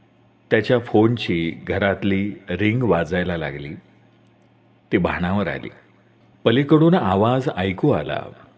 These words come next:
"मॅम, मी पोलीस स्टेशनमधून बोलतोय. हा नंबर यांचाच ना?"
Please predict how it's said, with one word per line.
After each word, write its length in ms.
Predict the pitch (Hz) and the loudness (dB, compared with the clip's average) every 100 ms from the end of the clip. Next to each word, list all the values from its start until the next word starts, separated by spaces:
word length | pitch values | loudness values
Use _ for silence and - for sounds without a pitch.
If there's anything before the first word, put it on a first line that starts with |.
| _ _ _ _ _ _ _ _ _ - | _ _ _ _ _ _ _ _ _ -2
"मॅम, 300 | 87 104 127 | 0 2 0
मी 320 | 139 117 117 | 0 0 0
पोलीस 440 | 113 92 95 120 | 0 2 2 2
स्टेशनमधून 640 | - 107 - 101 95 90 87 | 0 -2 0 0 2 2 0
बोलतोय. 420 | 73 73 82 87 - - _ _ _ _ _ _ _ | -2 -6 -8 -10 -12 -20 _ _ _ _ _ _ _
हा 140 | - 113 | -4 -2
नंबर 500 | 113 95 95 123 123 - - - _ _ _ _ | 0 0 2 2 0 -6 -14 -20 _ _ _ _
यांचाच 640 | 90 95 92 92 135 120 - | -2 0 2 2 2 0 -2
ना?" 140 | 82 | -8